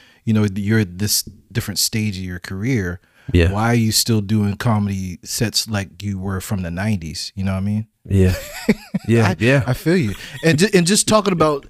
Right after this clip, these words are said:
Speaker 1: and, and just not talking about skinny people, you just talk about your family. So
Speaker 2: Yeah,
Speaker 1: that,
Speaker 2: yeah.
Speaker 1: that's the only pivot that she did, you
Speaker 2: Right.
Speaker 1: know?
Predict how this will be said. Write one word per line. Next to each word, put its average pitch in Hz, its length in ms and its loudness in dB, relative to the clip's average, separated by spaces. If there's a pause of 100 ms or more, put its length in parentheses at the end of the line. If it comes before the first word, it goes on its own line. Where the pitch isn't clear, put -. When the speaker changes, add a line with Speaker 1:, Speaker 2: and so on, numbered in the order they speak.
(120)
Speaker 1:
and, 147 280 2
and 156 180 2
just 185 280 2
not 196 220 -2
talking 170 300 -2
about 135 300 -2
skinny 190 400 0
people, 113 340 -2
you 151 140 -2
just 139 200 0
talk 123 140 2
about 104 260 -4
your 80 120 -10
family. 113 580 -6 (300)
So 156 300 6
Speaker 2:
Yeah, 110 160 2 (220)
Speaker 1:
that, 180 160 0
Speaker 2:
yeah. - 60 2
Speaker 1:
that's 190 160 2
the 170 140 2
only 139 420 2 (520)
pivot 139 380 2
that 113 160 -4
she 113 180 -2
did, 104 380 0 (220)
you 98 60 -6
Speaker 2:
Right. 95 200 2
Speaker 1:
know? 117 260 0